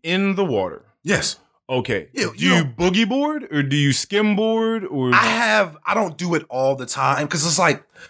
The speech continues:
Speaker 2: if I'm flying somewhere, like, I'm flying out to South Beach, I'm not packing a boogie board. You know
Speaker 1: But,
Speaker 2: what I'm
Speaker 1: but,
Speaker 2: saying?
Speaker 1: and you're also not gonna hit one of those shops on the boardwalk and get one?
Speaker 2: No.
Speaker 1: Okay.
Speaker 2: No.
Speaker 1: Okay.
Speaker 2: Um, but if I,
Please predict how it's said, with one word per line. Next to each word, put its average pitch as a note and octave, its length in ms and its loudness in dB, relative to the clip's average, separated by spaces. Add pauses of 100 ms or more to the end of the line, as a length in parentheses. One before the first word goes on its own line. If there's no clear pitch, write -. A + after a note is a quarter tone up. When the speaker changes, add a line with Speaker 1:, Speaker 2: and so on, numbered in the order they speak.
(180)
Speaker 2:
if D3 120 -8
I'm G3 200 0
flying D#3 680 -2
somewhere, F3 480 0
like, C3 140 -2
I'm D#3+ 80 -4
flying C#3+ 420 0
out C3+ 160 0
to B2 80 -12
South C3 340 0
Beach, D#3 360 -4 (180)
I'm - 100 -4
not D3+ 180 2
packing G#2 360 -4
a F2 60 -6
boogie F2 280 -2
board. D#2 400 -4
You A#2+ 120 -12
know C#3+ 60 -2
Speaker 1:
But, F3 40 4
Speaker 2:
what F#3 120 4
I'm C3+ 40 -4
Speaker 1:
but, D#3+ 140 2
Speaker 2:
saying? E3 140 -2
Speaker 1:
and D#3+ 60 -2
you're D#3 120 2
also D#3 240 2
not C#3+ 180 2
gonna C3+ 160 0
hit C3+ 140 4
one B2+ 120 2
of B2 60 4
those A#2 140 2
shops A#2+ 280 0
on A2+ 120 0
the A2 60 2
boardwalk A#2 520 2
and G#2+ 180 -2
get A2+ 160 4
one? A2+ 320 4 (240)
Speaker 2:
No. F#3+ 240 2 (300)
Speaker 1:
Okay. A2 360 2
Speaker 2:
No. A2+ 200 0 (140)
Speaker 1:
Okay. G#2 300 0 (220)
Speaker 2:
Um, B2 460 0
but D3 140 -2
if D3 100 -2
I, D3+ 180 0